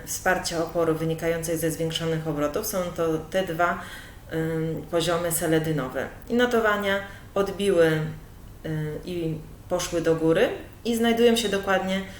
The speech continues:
na poziomie oporu. I ten poziom oporu jest dość wymowny, bo nie dość, że wynika właśnie ze zwiększonych obrotów, co znowu znaleźliśmy się na tej linii, tym razem od dołu tej linii oporu, tak? Czyli to w dalszym ciągu jest opór.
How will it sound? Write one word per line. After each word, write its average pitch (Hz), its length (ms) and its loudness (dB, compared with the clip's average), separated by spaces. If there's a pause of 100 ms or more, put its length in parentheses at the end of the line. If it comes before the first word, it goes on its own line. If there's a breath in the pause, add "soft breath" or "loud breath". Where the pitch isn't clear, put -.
(280 loud breath)
na 185 200 4
poziomie 180 500 2
oporu. 160 480 2
I 190 60 -10
ten 247 160 4
poziom 302 300 4
oporu 240 380 6
jest 214 260 0
dość 196 400 0
wymowny, 165 520 -2
bo 196 340 4 (380 loud breath)
nie 226 160 6
dość, 214 200 6
że 190 140 2
wynika 190 500 0 (180)
właśnie 175 420 0
ze 165 180 2
zwiększonych 165 560 -2
obrotów, 165 580 0
co 277 340 2 (440 loud breath)
znowu 226 480 4
znaleźliśmy 202 680 -2
się 190 200 -2
na 175 140 2
tej 175 260 0
linii, 175 440 -4
tym 185 180 -2
razem 175 380 2
od 165 160 0
dołu 160 400 4 (420 loud breath)
tej 170 180 2
linii 160 300 2
oporu, 156 460 0
tak? 160 280 -2
Czyli 165 220 -4
to 165 140 -2
w 160 120 -6
dalszym 190 320 0
ciągu 180 300 -4
jest 165 320 -2
opór. - 340 0